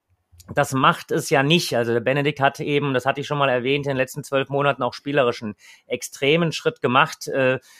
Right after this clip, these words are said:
in, in diesen Sphären zu spielen. Das kann man heutzutage tatsächlich nur, wenn man als Spieler, ähm, sehr, sehr komplett ist. Noch nicht ganz. Ich sehe das ein oder andere, was man noch besser machen kann.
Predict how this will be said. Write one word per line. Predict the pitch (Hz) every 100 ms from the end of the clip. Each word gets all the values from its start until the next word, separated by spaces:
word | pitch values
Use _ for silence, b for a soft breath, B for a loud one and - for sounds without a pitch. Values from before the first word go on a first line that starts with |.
| b
in, | - 135 135
in | 127 139
diesen | 131 160 160 151
Sphären | 135 - 160 165 196 180 180
zu | - 170
spielen. | - 160 160 135 113
Das | 117 113
kann | - 143
man | 135
heutzutage | 131 143 156 131 139 135 135
tatsächlich | 131 143 139 131
nur, | 131 135 131
wenn | 131
man | 131
als | 123 117
Spieler, | - 143 139 131 - b b b -
ähm, | 127 127 123 110 _ _
sehr, | - 104 170 180
sehr | 185 180
komplett | 180 165 170 175
ist. | 180 180 - - _ _
Noch | - 135
nicht | 139 123
ganz. | 175 110 -
Ich | -
sehe | - 151
das | 143
ein | 120 143 147
oder | 139
andere, | 139 143 135
was | 139
man | 135
noch | 127
besser | 143 139
machen | 131 123 117
kann. | 156 165 190